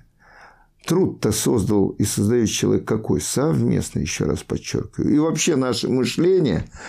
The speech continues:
это достижение социальное.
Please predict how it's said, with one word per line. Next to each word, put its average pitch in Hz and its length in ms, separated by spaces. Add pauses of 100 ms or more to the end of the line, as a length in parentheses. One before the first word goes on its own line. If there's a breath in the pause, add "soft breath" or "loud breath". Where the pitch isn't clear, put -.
(140 loud breath)
это 127 260
достижение 139 1080
социальное. 139 1400